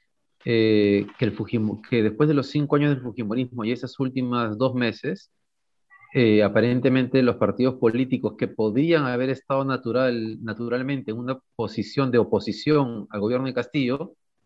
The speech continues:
tampoco quieren terminar arrimados con, <laughs> ni con el fujimorismo,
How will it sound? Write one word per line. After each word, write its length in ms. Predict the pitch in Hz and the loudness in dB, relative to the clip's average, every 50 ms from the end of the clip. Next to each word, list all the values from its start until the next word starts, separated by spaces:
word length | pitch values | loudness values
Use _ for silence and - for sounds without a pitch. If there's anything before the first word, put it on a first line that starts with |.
| _ _ | _ _
tampoco 420 | - 117 104 107 143 135 131 131 | -8 -8 -4 -4 -4 -2 -2 -2
quieren 300 | 120 - 127 131 135 127 | -2 -2 -2 -2 -2 -2
terminar 320 | 127 120 104 104 110 123 127 | -2 -2 -4 -2 -2 -2 0
arrimados 540 | 123 113 110 107 107 113 117 120 123 - - | 0 0 -2 -4 -4 -4 -4 -4 -4 -6 -6
con, 400 | - 120 107 98 95 90 - - _ _ _ _ _ _ _ | -6 -6 -6 -6 -8 -8 -10 -14 _ _ _ _ _ _ _
<laughs> 720 | 123 - - - 143 131 - - _ _ _ - 139 - | -8 -8 -4 -2 -2 -2 -2 -4 _ _ _ -20 -8 2
ni 140 | - 139 139 | 4 4 6
con 160 | - 123 127 | 6 6 4
el 80 | 127 110 | 4 4
fujimorismo, 840 | 113 110 127 123 120 123 131 156 160 143 139 139 143 160 - - | 4 2 2 4 4 4 6 6 6 4 4 0 -2 -2 -4 -10